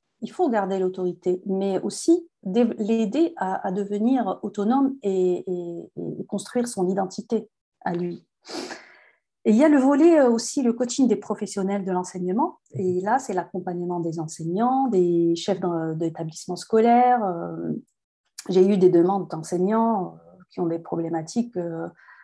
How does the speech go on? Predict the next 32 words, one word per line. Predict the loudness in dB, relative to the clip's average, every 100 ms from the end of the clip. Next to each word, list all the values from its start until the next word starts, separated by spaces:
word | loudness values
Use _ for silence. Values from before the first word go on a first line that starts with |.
| _ -14 -8
euh, | -6 -6 -8 -10
du | -8 -8
style, | -10 -6 -2 2
euh, | 2 2 -2 -2
maîtrise | -2 0 0 -2 0
de | 2
la | 2 2
classe. | 2 2 4 0 -4 -4
Donc | -2 -2 -4
là, | -2 -2 -2
ça | -6 -4
ren-, | -2 -2
ça | -2 -2
renvoie | 0 0 2 0 0
au | -4
leadership. | -4 -2 -4 -4 -8 -4 -6 -6 _ _ _ _ _ _ -10
Aussi, | -8 -2 -2 -4
parce | -10 -12
qu'un | -2 0 0 -2 -2
enseignant, | -2 -2 0 0 2 2 2 0
euh, | -2
pour | -6 -6 -2
maîtriser | -2 -2 -6 -6
sa | -8
classe, | -8 -4 -4 -6
pour, | -12 -12 -6
euh, | -6 -6 -6 -8 -4
pouvoir | -2 0 0 -2 -8 -8
les, | 0 2 6 6 4
euh, | 0 -2 -6 _ _ _
garder | -8 -8 -4 0 2 2 2
l'ordre | 4 4 4 -2 -12